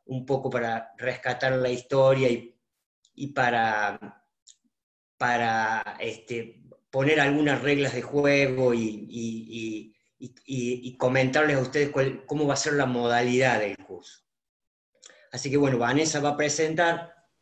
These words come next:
y vamos a ir hablando en, en secuencia. Yo voy a cortar la cámara que tengo baja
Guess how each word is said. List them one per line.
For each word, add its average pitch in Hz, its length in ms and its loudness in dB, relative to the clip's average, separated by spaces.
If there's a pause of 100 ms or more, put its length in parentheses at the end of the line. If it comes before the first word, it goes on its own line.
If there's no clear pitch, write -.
(220)
y 139 460 0
vamos 127 300 -2
a 127 60 0
ir 127 120 0
hablando 123 580 0
en, 110 240 -6
en 107 300 -10
secuencia. 98 680 -12 (240)
Yo 117 420 -8
voy 117 160 -10
a 107 100 -12
cortar 110 340 -10
la 110 160 -8
cámara 113 340 -8
que 107 80 -16
tengo 113 320 -10
baja 117 480 -12